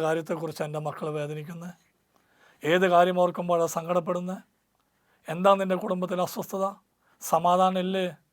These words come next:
നിൻ്റെ വീട്ടിൽ നിന്ന് തന്നെ നിൻ്റെ ശത്രു ഉത്ഭവിച്ചോ? നിന്നെ വേദനിപ്പിച്ചോ പരസ്പരം? നന്ദി പറയട്ടെ ഈശോയ്ക്ക്. വലിയ ദുഃഖം അനുഭവിക്കുന്നവനും ക്ഷീണിച്ച് കുനിഞ്ഞ് നടക്കുന്നവനും വിശന്ന് പൊരിഞ്ഞ് കണ്ണു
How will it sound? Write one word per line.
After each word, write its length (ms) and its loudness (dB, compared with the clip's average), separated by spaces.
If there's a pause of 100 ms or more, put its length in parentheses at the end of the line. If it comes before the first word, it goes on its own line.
(480)
നിൻ്റെ 260 2
വീട്ടിൽ 320 0
നിന്ന് 220 -4
തന്നെ 220 -2
നിൻ്റെ 240 -4
ശത്രു 320 -2
ഉത്ഭവിച്ചോ? 500 -4 (760)
നിന്നെ 240 0
വേദനിപ്പിച്ചോ 640 4
പരസ്പരം? 420 -4 (1000)
നന്ദി 240 -2
പറയട്ടെ 320 -2
ഈശോയ്ക്ക്. 360 -12 (840)
വലിയ 260 0 (160)
ദുഃഖം 340 4
അനുഭവിക്കുന്നവനും 800 -2 (800)
ക്ഷീണിച്ച് 520 -2 (100)
കുനിഞ്ഞ് 340 -2
നടക്കുന്നവനും 600 -2 (640)
വിശന്ന് 440 2
പൊരിഞ്ഞ് 300 0 (100)
കണ്ണു 240 4